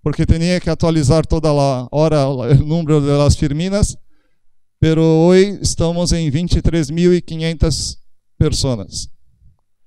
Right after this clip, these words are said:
Há um voluntário que dibuja, esses dibujos são muito, é, divertidos.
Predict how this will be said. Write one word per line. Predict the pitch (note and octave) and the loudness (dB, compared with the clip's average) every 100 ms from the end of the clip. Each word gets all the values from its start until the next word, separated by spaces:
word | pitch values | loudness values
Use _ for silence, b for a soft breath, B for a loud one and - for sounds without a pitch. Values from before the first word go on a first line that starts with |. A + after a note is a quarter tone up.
| _ _ _ _ _ _ _ _ _ _ | _ _ _ _ _ _ _ _ _ _
Há | - G3+ A3+ A3+ | 0 2 4 2
um | A3 | 2
voluntário | F#3 G3+ F#3+ - F#3+ G3+ A3+ - - - - - - | 2 2 2 2 2 2 0 -2 -16 -16 -16 -20 -12
que | - | -2
dibuja, | E3 E3 C#3+ G#3 G3+ B3 - - - | 2 4 6 6 4 0 -10 -20 0
esses | C#3 D#3+ C#3 | 2 2 0
dibujos | D3 D3+ F3+ E3+ | 2 4 4 4
são | - | 2
muito, | D#3 E3 E3+ D#3 B2+ A2 - - _ _ _ _ _ | 2 0 2 2 0 -2 -8 -20 _ _ _ _ _
é, | B2 B2 A#2+ A#2 A2+ A2 | 0 2 2 2 0 0
divertidos. | G#2+ D#3 D3+ - G#3 A3 A#3 - - | 0 2 2 4 4 4 2 2 -4